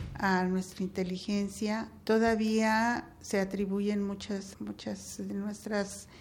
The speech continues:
logros, muchas veces a, a ver, pues, eh, una conquista <laughs> amorosa de nuestro jefe y no a que realmente lo merecemos porque somos capaces, eh, o bien por...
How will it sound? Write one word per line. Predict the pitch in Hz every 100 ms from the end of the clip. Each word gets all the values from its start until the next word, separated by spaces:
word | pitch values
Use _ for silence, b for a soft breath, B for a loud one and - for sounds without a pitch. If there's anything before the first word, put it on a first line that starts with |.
| b
logros, | 208 220 233 226 220 220 240 240 -
muchas | - 208 208 - 220
veces | 214 202 202 226 220 -
a, | 190 185 -
a | 214 190
ver, | 196 196 -
pues, | 247 240 240 233 -
eh, | 220 208 196 - 220
una | 202 202 196
conquista | 202 190 220 220 - 208 226
<laughs> | 247 233 - - - -
amorosa | - 196 190 190 226 233 233 208
de | 202
nuestro | 185 185 - 185
jefe | 196 226 233 226 240 247
y | 208
no | 190 190 196
a | 190
que | 190 190 175 190
realmente | 190 190 190 190 202
lo | 190
merecemos | 190 190 190 214 214 208 214
porque | - 196 - 190 180 - B B
somos | - 220 202 190 190
capaces, | 185 180 196 190 220 262 - -
eh, | 214 208 202 196 -
o | 208
bien | 208 220 233 240 254
por... | - 226 220 233